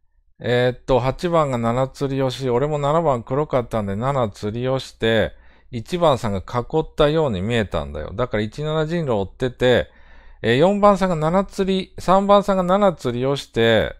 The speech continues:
四番さんがかばいに行ったんだよね。あれ、四番さん強陣で、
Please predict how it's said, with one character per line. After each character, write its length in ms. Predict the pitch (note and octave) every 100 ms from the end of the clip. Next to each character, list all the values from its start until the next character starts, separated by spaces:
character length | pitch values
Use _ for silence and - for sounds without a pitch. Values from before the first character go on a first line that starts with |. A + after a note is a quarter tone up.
| -
四 220 | B2+ E3+
番 140 | E3+ D#3+
さ 100 | D3+
ん 20 |
が 80 | C#3
か 200 | D3+ D#3+
ば 180 | G3+
い 40 | D#3+
に 80 | F2+
行 80 |
っ 40 | E2+
た 180 | G2 F2+
ん 40 |
だ 60 | D2
よ 60 |
ね。 80 | D#2+ -
あ 100 | -
れ、 80 | C3
四 220 | D#3 G3
番 140 | G3+
さ 120 | F#3+ F#3+
ん 60 |
強 300 | - F3+ F#3+
陣 240 | F#3+ G3 F#3+
で、 300 | G3 A2+